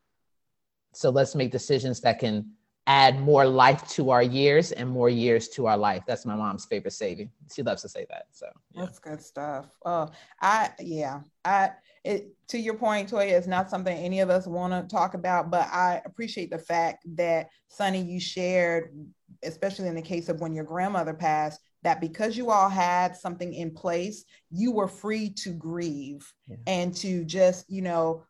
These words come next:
Speaker 2: love on one another and love each other through the loss. Because oftentimes we've seen it, I know I've seen it personally, if nothing is in place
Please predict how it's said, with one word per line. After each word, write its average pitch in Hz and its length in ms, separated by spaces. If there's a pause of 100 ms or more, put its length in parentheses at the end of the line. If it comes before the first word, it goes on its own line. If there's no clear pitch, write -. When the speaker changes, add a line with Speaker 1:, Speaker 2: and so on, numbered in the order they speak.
Speaker 2:
love 202 340
on 202 240
one 202 140
another 190 440
and 170 240
love 175 200
each 180 160
other 165 260
through 170 720 (220)
the 160 160
loss. 123 540
Because 170 580 (360)
oftentimes 190 640
we've 190 220
seen 196 300
it, 165 80
I 170 140
know 180 140
I've 180 180
seen 180 220
it - 100
personally, 180 720 (380)
if 180 340
nothing 208 440
is 196 260
in 214 120
place 240 560